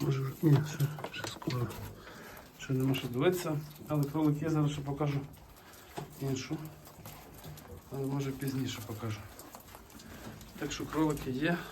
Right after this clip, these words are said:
Друзі, тому всім, що там? Всім до зустрічі, всім спокою, миру. Але кажуть, що то, той мир не скоро. Дуже так воно невтішно. Вибачте, може в мене голос такий дуже невеселий,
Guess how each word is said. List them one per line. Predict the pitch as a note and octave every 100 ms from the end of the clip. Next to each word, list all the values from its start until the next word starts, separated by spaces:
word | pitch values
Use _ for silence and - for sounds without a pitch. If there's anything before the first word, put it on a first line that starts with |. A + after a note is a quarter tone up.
| - - - - - - - - - -
Друзі, | D#3 D#3+ D3 -
тому | D3+
всім, | C#3 - D3+ -
що | - A#2+
там? | G#2+ G#2 - - - -
Всім | - F#3
до | G3
зустрічі, | F#3 F#3+ - B2+ - A#2
всім | - C#3 C#3 - - - - - - - - -
спокою, | - - D3 C#3 C#3
миру. | C#3+ C#3+ A#2 A2 - - -
Але | A#2+ A#2+ A#2+
кажуть, | B2 B2 A#2+
що | -
то, | C3 A#2+
той | B2+ B2+
мир | B2+ B2+ B2+
не |
скоро. | B2 - A2 A2 G#2+ - - - - - - - - -
Дуже | B2+ A#2+ A#2
так | A#2+ -
воно | B2 B2 G#2+ -
невтішно. | C3 C3 - C3 - A#2 - - -
Вибачте, | B2 A#2+ A#2+ A#2+
може | A#2+ A#2+
в | A#2
мене | A#2 A#2
голос | D#3 D#3+ D3 - - - - - - - - - -
такий | - - C3
дуже | C3 B2+
невеселий, | C3 B2+ B2 - B2 B2